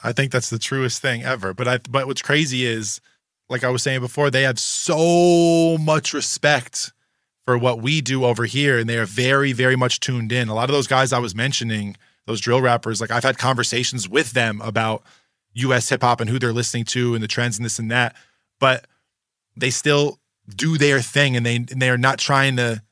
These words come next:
emulate it, even if they are the biggest fans, even if they can talk about how much they like some record, you don't hear that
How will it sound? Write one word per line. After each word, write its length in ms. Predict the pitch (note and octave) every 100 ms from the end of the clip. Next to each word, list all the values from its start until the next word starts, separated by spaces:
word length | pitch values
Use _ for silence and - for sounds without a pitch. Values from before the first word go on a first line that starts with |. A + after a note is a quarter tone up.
| -
emulate 520 | D#3 E3 D#3 B2+ B2
it, 140 | A#2 A#2
even 240 | C3+ C3+
if 80 | B2+
they 140 | B2+
are 180 | B2+ B2+
the 100 | B2
biggest 380 | F#2 B2+ A#2 -
fans, 460 | C3+ C3+ A#2+ A2 A#2
even 120 | B2+
if 60 | B2
they 80 |
can 120 | A2+ A2+
talk 180 | B2+
about 300 | A#2+ A#2 A2 _ _
how 160 | C3 C3
much 160 | B2+
they 100 | B2
like 240 | A#2 B2+ -
some 240 | B2+ A#2
record, 300 | B2+ B2 G#2
you 80 | A2+
don't 160 | A#2+
hear 280 | G#2+ B2 B2+
that 300 | A#2+ A#2 A2